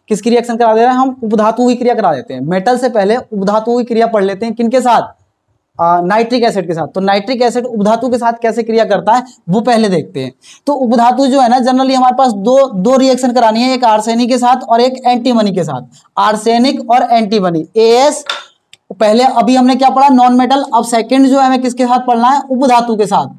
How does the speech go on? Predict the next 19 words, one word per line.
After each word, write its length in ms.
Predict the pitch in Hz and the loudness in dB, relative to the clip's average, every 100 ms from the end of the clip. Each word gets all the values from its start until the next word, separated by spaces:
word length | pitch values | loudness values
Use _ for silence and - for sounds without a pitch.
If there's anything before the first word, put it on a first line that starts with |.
| - | -6
उपधातु 580 | 240 247 240 220 214 233 | -2 0 2 0 0 0
के 100 | 247 | 0
साथ 240 | 240 220 - | 0 -2 -2
क्रिया। 300 | 160 135 120 - _ _ | -4 -6 -8 -16 _ _
और 140 | 190 220 | -2 0
उपधातु 520 | 247 220 233 247 240 | 0 0 2 2 2
जो 140 | 269 269 | 2 2
है 180 | 247 | 2
वो 100 | 247 262 | 2 0
कौन 240 | 247 233 | 0 0
कौन 160 | 247 240 | -2 0
से, 120 | 262 | 0
हमें 200 | 254 254 | 0 0
किन 200 | 247 226 | 0 0
के 80 | 254 | 0
साथ 220 | 254 254 | 0 0
क्रिया 180 | 254 254 | 0 0
करानी 300 | 240 240 247 | 2 2 2
है, 80 | 302 | 0